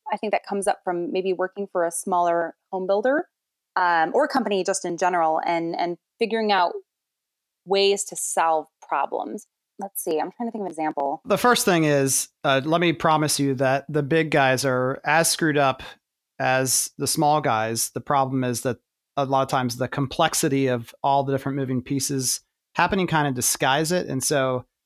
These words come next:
Speaker 2: something that's really messed up in one small area doesn't get exposed
Speaker 1: Mm-hmm.
Speaker 2: for a long time, if ever, in a large company. But I think in a small company, it's just everything, uh,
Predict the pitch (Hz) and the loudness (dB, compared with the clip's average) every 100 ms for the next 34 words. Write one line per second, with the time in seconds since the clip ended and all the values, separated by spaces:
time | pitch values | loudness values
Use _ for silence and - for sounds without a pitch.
0 | _ _ _ - - 165 170 139 139 156 | _ _ _ -8 -2 0 2 0 0 2
1 | 160 147 143 143 139 135 - 147 143 135 | 2 2 2 2 2 0 2 0 0 -2
2 | 135 135 127 139 135 123 135 131 127 120 | 0 0 0 0 0 0 0 0 0 -2
3 | 131 120 120 113 127 117 - 127 123 123 | -2 -2 -6 -4 -4 -4 -4 -2 -2 -4
4 | 156 - 107 110 - 123 120 120 - 127 | -8 -8 -8 -10 -10 -8 -6 -6 -4 -4
5 | 123 113 - - 127 123 110 113 120 120 | -4 -6 -8 -6 -4 -4 -6 -6 -6 -4
6 | 113 110 - 127 120 113 110 131 120 131 | -4 -6 -6 -6 -6 -8 -6 -6 -4 -2
7 | 143 120 - _ _ _ _ _ - 147 | -4 -6 -16 _ _ _ _ _ -8 -4
8 | 127 185 185 180 160 131 127 123 135 - | 0 2 4 4 2 0 -2 -2 -4 -2
9 | 147 143 143 135 147 135 127 127 123 123 | 0 0 0 -2 -2 -2 -2 -2 -4 -6
10 | _ _ _ - 62 62 | _ _ _ -10 -8 -8